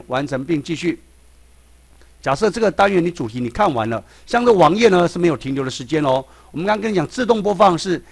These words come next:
影片播完播下一个啊，同步主题。如果影片播放你有做摘要的时候，它会显示，但是网页这个主题呢，它并没有时间的限制，所以你得自己决定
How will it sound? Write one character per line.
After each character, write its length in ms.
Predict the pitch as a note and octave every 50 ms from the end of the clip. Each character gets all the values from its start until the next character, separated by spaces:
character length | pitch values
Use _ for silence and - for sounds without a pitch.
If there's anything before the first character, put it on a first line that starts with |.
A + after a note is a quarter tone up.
| - - -
影 140 | C#3 C#3
片 200 | C#3 F#3+ A3 G3
播 180 | F3 D#3+ F#3+ E3
完 80 | D#3 D#3
播 200 | - - D#3 D#3+
下 220 | D3 F3 D3+ C3+
一 40 | C3
个 160 | A#2+ C3 A2+ - - _ _ _ _ _ _ _
啊， 180 | A2+ A2+ A2+
同 160 | A2+ - D3 F3
步 120 | G3+ A#3
主 120 | D#3+ D#3
题。 280 | C#3 A2+ C3 C3 C#3 - - - - -
如 80 | A3
果 80 | B3 A3
影 100 | F#3 F3+
片 160 | F#3+ A#3+ A3+
播 160 | F#3+ G3+ A3+
放 160 | G#3+ A#3 G#3
你 60 | G3 G#3
有 140 | F#3+ E3
做 340 | D3+ - - - A#3 G3 F3
摘 220 | - - - G#3 G#3+
要 160 | A3+ A3+ F#3+
的 40 | D#3+
时 80 | -
候， 60 | F3
它 60 | D#3 E3+
会 80 | E3+
显 180 | - - B2+ A2
示， 240 | A2+ - D3+ A2+ - - - - - -
但 140 | - A3+ A3+
是 80 | A3+
网 260 | B3+ G#3+ F#3+ E3 C#3+ D#3
页 180 | G3+ A#3+ B3+ A3
这 100 | F3+ A#3+
个 60 | G#3+
主 180 | - - C3 A#2
题 180 | - A#2+ B2+
呢， 220 | C3 C#3 C#3 C#3+ C#3+ - _ - - - - -
它 140 | - F3+ F#3+
并 260 | F#3 - A3+ G#3+ F3+
没 80 | D3+ D#3
有 100 | D#3 B2
时 160 | A2 - -
间 160 | A#2 C3+ D#3
的 80 | D3 C3
限 240 | - - E3+ C#3 A#2+
制， 220 | - D3 A#2+ - - - -
所 180 | - - E3 D#3+
以 40 | D3
你 120 | B2 B2+
得 220 | C#3+ D#3+ B2 G#2+ - - - - -
自 100 | - A3
己 100 | F3+ B2+
决 220 | G#2+ - C3+ C3+
定 240 | C#3+ G3 F3+ D3 -